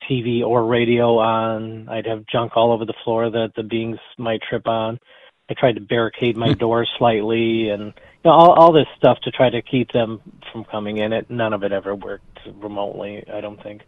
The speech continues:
Speaker 1: But they, um, I even had a fan blowing on me so that I could feel safe closing my eyes, so I knew if there was something that would block that current of air,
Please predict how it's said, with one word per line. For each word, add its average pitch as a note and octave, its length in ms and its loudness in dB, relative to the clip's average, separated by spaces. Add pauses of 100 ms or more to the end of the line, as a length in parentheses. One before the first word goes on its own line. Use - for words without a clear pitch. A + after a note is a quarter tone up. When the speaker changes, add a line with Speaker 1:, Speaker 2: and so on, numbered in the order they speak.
(520)
Speaker 1:
But B2 220 6 (420)
they, C#3+ 380 8
um, A2+ 340 4
I C#3 80 -4
even C3 180 2
had B2 180 2
a G#2+ 60 -4 (120)
fan A#2+ 280 2
blowing A#2+ 340 4
on A#2 140 0
me A#2 300 -2
so A2+ 240 -2
that A2+ 120 0
I G#2+ 100 0
could - 260 -12
feel A#2+ 280 -2
safe A2+ 180 -4
closing A#2 400 -4
my G#2 200 -4
eyes, G#2 340 -4 (200)
so A2 140 -2
I G#2 180 -2
knew A2 340 -6
if - 140 -12
there G#2+ 120 -8
was G2+ 140 -12
something G#2+ 260 -12
that G2 120 -8
would G2 140 -12
block G#2 360 -2
that G#2 180 -8
current G#2+ 280 -8
of G#2 100 -6
air, A2 320 -6